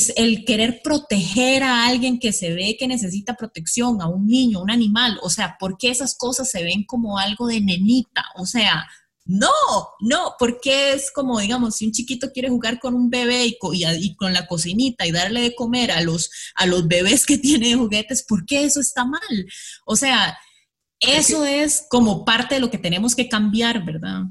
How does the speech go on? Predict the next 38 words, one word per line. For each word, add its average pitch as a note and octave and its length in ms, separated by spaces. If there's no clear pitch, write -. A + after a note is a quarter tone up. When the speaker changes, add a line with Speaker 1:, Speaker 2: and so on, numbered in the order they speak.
Speaker 2:
Sí, A3+ 140
es G#3+ 100
que A3+ 80
yo A#3 100
creo A#3+ 220
que G3+ 180
basamos, F3+ 1000
digamos, C#3+ 500
ah, C#3+ 180
se F3+ 100
lo E3+ 80
pongo F#3+ 220
así, F#3 320
el... C#3 480
Hay, F#3 460
hay, F3 160
hay E3+ 140
diferencias F3+ 560
biológicas D#3+ 840
obvias, D#3 680
obvias B2+ 560
entre G#2 220
hombres A2+ 220
y B2 40
Speaker 1:
Ujú. B2 100
Speaker 2:
mujeres. A#2 340
O - 20
sea, C#3 160
Speaker 1:
Sí, D4+ 100
Speaker 2:
som-, F3+ 120
Speaker 1:
claro, - 220
Speaker 2:
som-, G3 100
Speaker 1:
claro. G#3 220
Speaker 2:
som-, - 20
somos C4 240
Speaker 1:
Por C4+ 80
Speaker 2:
diferentes. F3+ 300
Speaker 1:
supuesto, A3 460